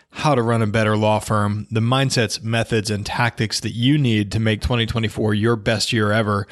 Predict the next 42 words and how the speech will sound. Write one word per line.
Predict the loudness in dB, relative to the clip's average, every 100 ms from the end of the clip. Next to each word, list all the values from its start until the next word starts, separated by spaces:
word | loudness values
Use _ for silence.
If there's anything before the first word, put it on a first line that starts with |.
| -14 -14
Tickets | -4 -2 0
are | 0
still | 2 2
available | 2 2 2 4 2 2 0
at | -4 -4
G | -2 2 4 2
L | 2 0
M | 2 0 0 -4
summit | -2 0 0 0
dot | 0 0
com. | 0 0 0 2
That's | 0 0
W | 2 2
W | 2 0 0
W | 0 0
dot | 0 -2 -2
G | 0 0 0
L | 0 0
M | 0 0
summit | 0 0 0
dot | -2 -2
com. | 0 0 0 -4 -12 -20 _ -4
And | -2
we |
want | 0 0
to |
see | 0 -2
you | -2
down | -2 -4
there. | -4 -8 -12 _ -10
I | -2
think | 2
you'll | 2
agree, | 4 2 2
I | 0
don't | 2 2
do | 2 4
a | 2
whole | 2 2
lot | 4 2
of |
talking | 2 0 0 -2 -4